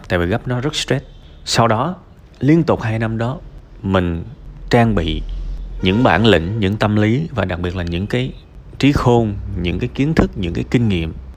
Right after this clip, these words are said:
từ những người đã giúp hàng trăm, hàng ngàn người khác come out thành công.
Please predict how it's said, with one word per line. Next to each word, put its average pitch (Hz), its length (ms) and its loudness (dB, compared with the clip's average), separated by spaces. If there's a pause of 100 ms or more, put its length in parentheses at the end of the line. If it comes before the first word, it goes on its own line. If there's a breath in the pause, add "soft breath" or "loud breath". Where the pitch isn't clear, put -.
(220)
từ 90 220 4
những 85 300 -2
người 87 300 -4 (100)
đã 85 200 -4
giúp 117 240 2 (460)
hàng 87 240 -4
trăm, 107 300 -2
hàng 87 260 -4
ngàn 87 240 0
người 82 120 2
khác - 260 -2 (420)
come 107 240 0
out 98 120 -2
thành 87 160 0
công. 95 160 0